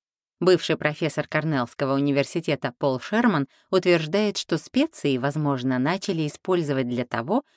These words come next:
чтобы уничтожать присутствующие в пище патогены. По всей вероятности, они не давали патогенам размножаться в пище, оставленной на один или несколько дней, или пище, нечаянно оставленной в не слишком чистой посуде.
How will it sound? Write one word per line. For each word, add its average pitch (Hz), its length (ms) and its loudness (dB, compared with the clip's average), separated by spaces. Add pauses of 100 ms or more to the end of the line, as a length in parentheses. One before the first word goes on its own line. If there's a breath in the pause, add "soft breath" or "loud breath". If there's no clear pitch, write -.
(120)
чтобы 233 380 2
уничтожать 214 680 2
присутствующие 226 920 -2
в - 60 -12
пище 147 360 -4
патогены. 170 640 -2 (540)
По 208 60 0
всей 277 220 4
вероятности, 220 680 2
они 175 220 2
не 208 100 4
давали 202 360 2
патогенам 175 600 0
размножаться 165 720 0
в - 100 -20
пище, 127 340 -4 (200 loud breath)
оставленной 143 640 0
на 139 220 2
один 156 260 0
или 160 160 -2
несколько 139 560 -2
дней, 170 320 -6 (460)
или 294 240 6
пище, 247 380 2
нечаянно 202 580 4
оставленной 175 580 -2
в 151 80 -8
не 135 140 2
слишком 165 480 -2
чистой 131 320 -6
посуде. - 480 -6